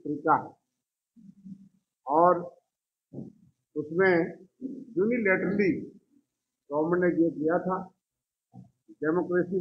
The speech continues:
में उन्होंने लिखा था, कांग्रेस वर्किंग कमेटी ने, कि article three seventy was conceived and crafted by पंडित जवाहरलाल नेहरू, सरदार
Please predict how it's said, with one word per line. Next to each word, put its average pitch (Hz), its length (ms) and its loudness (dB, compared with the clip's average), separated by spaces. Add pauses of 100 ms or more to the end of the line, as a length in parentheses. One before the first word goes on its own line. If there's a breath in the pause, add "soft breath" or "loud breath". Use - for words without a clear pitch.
में 180 160 4 (1120)
उन्होंने 156 340 2
लिखा 165 340 4
था, 143 120 2 (260)
कांग्रेस 143 280 -6
वर्किंग 147 340 -6
कमेटी 156 460 -2
ने, 302 100 -4 (960)
कि 151 80 0 (480)
article 165 460 0
three 190 240 0
seventy 180 420 2
was 175 240 0
conceived 180 460 -4
and 165 100 0 (580)
crafted 165 460 2
by 175 80 6 (100)
पंडित 160 280 2
जवाहरलाल 160 420 2
नेहरू, 170 340 2
सरदार 151 340 0